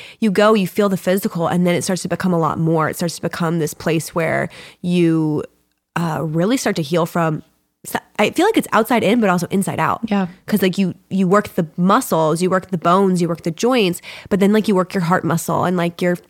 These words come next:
Speaker 1: feeling muscle and your brain muscle, and you work all these things that help you sort of shift and grow. I even remember when I first got into yoga,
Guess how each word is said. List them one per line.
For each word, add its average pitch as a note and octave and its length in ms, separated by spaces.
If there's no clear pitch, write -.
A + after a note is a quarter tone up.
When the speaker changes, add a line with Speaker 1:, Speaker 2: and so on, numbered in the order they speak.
Speaker 1:
feeling F#3+ 280
muscle E3 280
and F3+ 100
your G#3 80
brain G3+ 260
muscle, E3 340
and E3+ 140
you F3 80
work F3 320
all F3 140
these F3 200
things E3+ 200
that D#3+ 140
help F3+ 240
you F3+ 100
sort F3 180
of D#3+ 80
shift - 300
and E3+ 100
grow. D#3+ 380
I G3 140
even A#3+ 180
remember E3+ 460
when F#3+ 100
I F3+ 60
first F#3+ 260
got G#3+ 120
into G3 240
yoga, E3 480